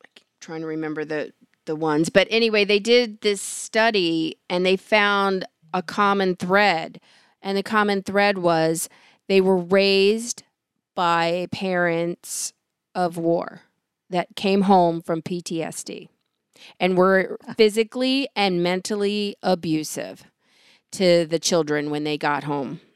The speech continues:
Speaker 1: to, to their mothers. They saw their mothers, um, being abused. They saw, um,
Speaker 2: Yeah, I
Speaker 1: or
Speaker 2: think
Speaker 1: they
Speaker 2: that's common.
Speaker 1: were abused themselves. So I'm trying to think of all of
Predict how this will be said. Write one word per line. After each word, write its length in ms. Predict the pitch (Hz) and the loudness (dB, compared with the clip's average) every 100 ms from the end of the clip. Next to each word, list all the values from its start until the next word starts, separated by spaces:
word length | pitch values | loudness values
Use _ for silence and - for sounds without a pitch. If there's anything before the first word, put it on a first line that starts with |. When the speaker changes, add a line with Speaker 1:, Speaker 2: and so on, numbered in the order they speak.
| _ _ _ _ _ - | _ _ _ _ _ 2
Speaker 1:
to, 520 | 214 190 180 175 - _ - - - _ _ _ | 4 4 2 0 -6 _ -20 -20 -20 _ _ _
to 160 | - 190 | -8 -2
their 160 | 170 165 | 0 0
mothers. 760 | 185 233 247 247 240 233 226 | 2 4 4 4 4 4 2
They 140 | 220 202 | 0 -4
saw 320 | - 196 185 | 0 2 2
their 160 | 185 | 0
mothers, 800 | 180 185 208 202 220 214 208 208 - - - _ _ _ | -4 -2 -2 -4 -4 -2 -4 -6 -12 -16 -20 _ _ _
um, 300 | 220 208 196 | -2 0 -2
being 380 | 190 208 196 196 | -4 -2 -2 -2
abused. 720 | 180 185 190 185 185 185 - | -6 -2 0 2 0 -2 0
They 140 | 175 | 0
saw, 640 | 175 - 175 165 160 156 151 - _ | 0 0 2 2 0 -2 -6 -12 _
um, 360 | - 185 175 165 | 0 2 2 0
Speaker 2:
Yeah, 140 | 170 151 | 0 -4
I 40 | - | -6
Speaker 1:
or 160 | - 196 | 0 2
Speaker 2:
think 100 | 180 | 4
Speaker 1:
they 60 | 190 | 4
Speaker 2:
that's 100 | 208 | 2
common. 220 | 185 196 185 | 2 2 2
Speaker 1:
were 180 | 175 - - | 0 -2 -6
abused 560 | 180 170 185 180 170 | -8 -6 -4 -4 -4
themselves. 800 | 170 170 165 175 165 175 185 190 - - - | -4 -4 -2 -2 -2 -2 -8 -12 -14 -20 -20
So 580 | - - 196 190 185 180 - - | -8 0 2 4 2 0 -2 -6
I'm 120 | 202 | -8
trying 280 | 196 269 269 | -4 -2 -2
to 80 | 196 | -4
think 340 | - 202 196 185 | -4 -4 -2 -2
of 240 | 175 165 | -2 -2
all 320 | 165 175 175 | 0 2 2
of 480 | 170 170 160 - - | 0 -2 -6 -12 -20